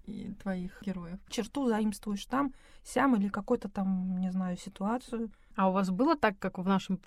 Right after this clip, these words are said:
Speaker 3: предыдущем выпуске про камеру обскура, когда вы сидели в очереди?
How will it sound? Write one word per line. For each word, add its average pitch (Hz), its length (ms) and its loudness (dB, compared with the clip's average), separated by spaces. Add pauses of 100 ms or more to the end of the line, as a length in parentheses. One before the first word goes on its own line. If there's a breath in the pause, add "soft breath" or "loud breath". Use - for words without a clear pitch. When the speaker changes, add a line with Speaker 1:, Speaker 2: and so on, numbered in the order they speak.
(120)
Speaker 3:
предыдущем 190 580 0
выпуске 190 460 -4
про 175 460 -2 (580 soft breath)
камеру 196 300 6
обскура, 254 420 4
когда 180 280 0
вы 175 100 0
сидели 208 320 2
в 208 40 2
очереди? 254 420 8